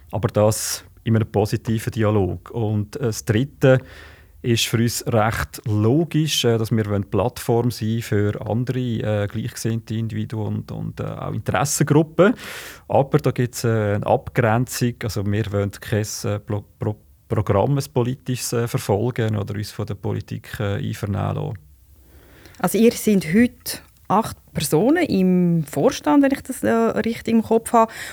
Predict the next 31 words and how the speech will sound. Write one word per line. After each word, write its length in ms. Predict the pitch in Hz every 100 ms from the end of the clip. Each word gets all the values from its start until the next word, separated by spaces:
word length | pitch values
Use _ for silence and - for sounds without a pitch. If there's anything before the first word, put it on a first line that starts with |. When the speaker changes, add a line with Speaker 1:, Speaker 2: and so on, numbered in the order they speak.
| -
Speaker 2:
Und 300 | 208 208 -
heute 220 | 220 -
ist 180 | 196 -
das 180 | 185 -
gemischt. 800 | - - 180 185 147 - - -
Aber 220 | 160 160
der, 360 | 151 151 147 143 - - - - - - -
der 120 | -
Anstoß 680 | 160 220 285 - 277 269 277
eigentlich 640 | - 185 226 240 240 220
ist 220 | 208 - 180
wirklich 520 | 208 277 - 285 277 - -
aus, 720 | 175 220 214 208 - - - - -
von 200 | - -
dir 460 | 175 208 247 285 277
und 260 | 196 190 -
mir 140 | 180
von 260 | - 165 151
Kollegen 480 | - 170 185 233
gekommen, 460 | 240 220 214 233 320 - - -
also 240 | 156 165
Männer, 480 | - 151 147 220 359 415 -
wo 280 | 180 170 170
We 300 | 165 160 208
Men, 380 | 190 143 170 285
also 320 | 190 165 151
wir 260 | 165 202 202
Männer 500 | 160 165 240 285 277
auf 120 | 220
eine 120 | 233
Art 400 | 214 220 - -